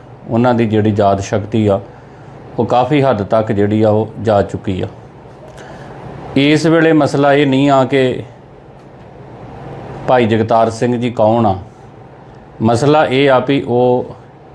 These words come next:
ਭਾਈ ਜਗਤਾਰ ਸਿੰਘ ਜੀ ਇੱਕ ਪੁੱਤ ਵਾ ਤੇ ਇਹ ਮਾਤਾ ਜੀ ਉਹਨਾਂ ਦੇ ਮਾਂ ਵਾ। ਇਸ ਮੌਕੇ ਦੇ ਉੱਤੇ ਮਾਂ ਤੇ ਪੁੱਤ ਦਾ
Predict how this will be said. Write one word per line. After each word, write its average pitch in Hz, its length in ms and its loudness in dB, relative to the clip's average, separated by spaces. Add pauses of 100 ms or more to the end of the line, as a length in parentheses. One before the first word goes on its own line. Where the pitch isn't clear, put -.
(100)
ਭਾਈ 123 160 2
ਜਗਤਾਰ 107 440 2
ਸਿੰਘ 117 300 -2
ਜੀ 117 280 -4
ਇੱਕ 110 280 -4
ਪੁੱਤ 120 380 -2
ਵਾ 92 260 2 (880)
ਤੇ 117 160 -2
ਇਹ 139 300 2
ਮਾਤਾ 120 360 2
ਜੀ 117 140 0
ਉਹਨਾਂ 117 280 2
ਦੇ 120 100 0
ਮਾਂ 101 320 2
ਵਾ। 92 140 -2 (1400)
ਇਸ 165 380 2
ਮੌਕੇ 151 380 2
ਦੇ 143 120 2
ਉੱਤੇ 143 500 2
ਮਾਂ 120 580 2 (320)
ਤੇ 131 80 0
ਪੁੱਤ 120 340 -2
ਦਾ 113 360 2